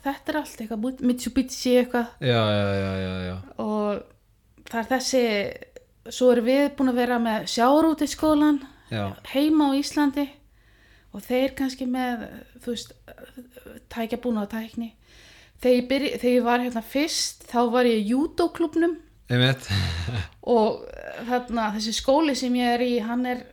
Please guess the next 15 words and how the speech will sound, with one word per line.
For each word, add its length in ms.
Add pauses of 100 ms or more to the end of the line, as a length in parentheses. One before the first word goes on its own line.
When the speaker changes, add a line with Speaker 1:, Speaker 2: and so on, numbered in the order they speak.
(120)
Speaker 1:
hefur 380 (180)
útskrifað 480
svo 100
mikið 240
af 80
framkvæmdastjórum. 840
Þetta 160
er 60
eitthvað 180
bara 160
hæsti 580
skóli, 540 (300)
hlutfall 440
framkvæmdastjóra 920
stórfyrirtækja 800